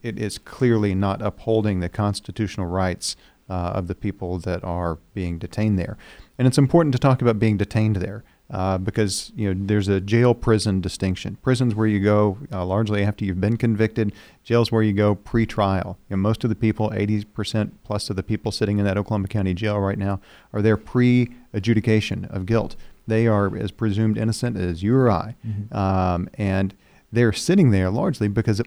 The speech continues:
Speaker 1: unnecessary bonds that have been put on their release, their inability to get out,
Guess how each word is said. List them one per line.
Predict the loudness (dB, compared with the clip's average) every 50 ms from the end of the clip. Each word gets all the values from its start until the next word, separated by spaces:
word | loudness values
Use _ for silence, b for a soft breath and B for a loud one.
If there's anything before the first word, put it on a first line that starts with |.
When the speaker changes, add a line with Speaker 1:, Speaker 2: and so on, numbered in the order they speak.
| -4 -2
Speaker 1:
unnecessary | -2 0 2 0 0 0 0 -2 0 0 0 2 2 2 2 0 B B B B _
bonds | 0 2 2 4 4 4 2 2 0
that | -2 -4
have | -2 0
been | 0 -2
put | 0 0 0 0
on | 2 0 2 0
their | 0 0 -2
release, | -2 -4 -4 -4 -4 -4 -6 -6 -6 -8 -10 _ _ -6
their | -4 -4 -2
inability | 0 0 0 0 2 2 2 0 0 0 -2
to | -2
get | -2 -2 -2 -2
out, | -2 -2 -2 -2 -4